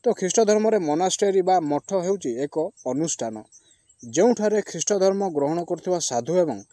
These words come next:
ସେମାନଙ୍କର ଅନୁଗାମୀମାନେ ବସବାସ କରୁଥିଲେ।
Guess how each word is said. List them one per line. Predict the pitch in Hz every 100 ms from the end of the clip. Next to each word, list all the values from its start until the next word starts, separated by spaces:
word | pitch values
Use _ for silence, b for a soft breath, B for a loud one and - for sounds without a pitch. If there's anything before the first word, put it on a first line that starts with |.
| b b b -
ସେମାନଙ୍କର | - 175 190 190 190 190 131
ଅନୁଗାମୀମାନେ | 139 165 156 156 151 160 175
ବସବାସ | 127 - 120 117 202 -
କରୁଥିଲେ। | 113 - 95